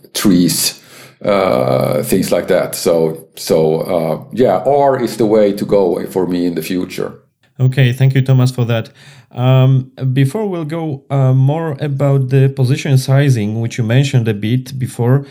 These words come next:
Speaker 2: I want to ask you one more question regarding your fund, because on your website I found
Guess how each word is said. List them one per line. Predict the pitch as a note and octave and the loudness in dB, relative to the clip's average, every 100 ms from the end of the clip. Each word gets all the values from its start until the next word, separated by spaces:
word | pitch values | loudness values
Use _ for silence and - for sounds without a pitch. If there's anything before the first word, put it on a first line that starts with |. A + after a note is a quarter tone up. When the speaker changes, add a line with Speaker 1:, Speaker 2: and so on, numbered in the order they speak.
| - - _ - | -20 -20 _ -4
Speaker 2:
I | C3+ C3+ | 2 4
want | D3 D#3+ F3+ | 2 -2 -8
to | - D#3 | -10 -6
ask | D#3 D#3 F3 | -6 -6 -6
you | D#3 D#3 D#3 | -2 -2 0
one | D3 C#3 C#3+ | 0 0 0
more | D3+ C#3 | 0 -4
question | - A#2 - D3+ C#3 | -4 -6 -4 -2 2
regarding | C3 B2 C3+ C#3 C#3+ C3+ | 2 2 2 2 2 4
your | C3+ B2+ | 4 4
fund, | B2+ - D3 B2+ A2+ B2+ | 0 -4 0 0 0 -6
because | B2 C3+ | -2 2
on | C#3 | 2
your | C#3 D3+ | 2 0
website | G#3 A3 D#3 | -4 -4 -2
I | C#3+ | -2
found | C3+ E3+ F3 | -2 -6 -8